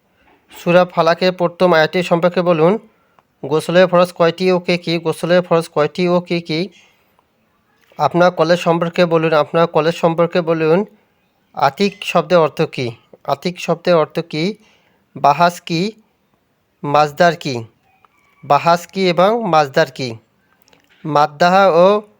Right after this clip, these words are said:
এবং জিন্স কি? মাদ্দাহ ও, মাদ্দাহ এবং জিন্স কি? আমি ফাজিল শ্রেণীতে, শ্রেণীতে পড়ি। আরবি কি? আমি ফাজিল শ্রেণীতে পড়ি। আরবি কি?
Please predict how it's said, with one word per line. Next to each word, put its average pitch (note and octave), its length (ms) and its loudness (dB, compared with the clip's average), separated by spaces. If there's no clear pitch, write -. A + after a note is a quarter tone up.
এবং E3+ 440 2
জিন্স G3 420 -2
কি? B2+ 320 -6
মাদ্দাহ D3 560 2
ও, F3 280 2
মাদ্দাহ E3+ 760 2
এবং E3+ 400 0
জিন্স E3 360 -4
কি? C3+ 260 -8
আমি F3 240 -2
ফাজিল F3+ 420 -2
শ্রেণীতে, F#3 600 -2
শ্রেণীতে E3+ 440 -2
পড়ি। D3+ 360 -2
আরবি D#3 440 -2
কি? C#3+ 280 0
আমি D3+ 240 -2
ফাজিল E3 540 -2
শ্রেণীতে F3+ 380 0
পড়ি। F3+ 380 0
আরবি D3 360 -2
কি? B2 240 -8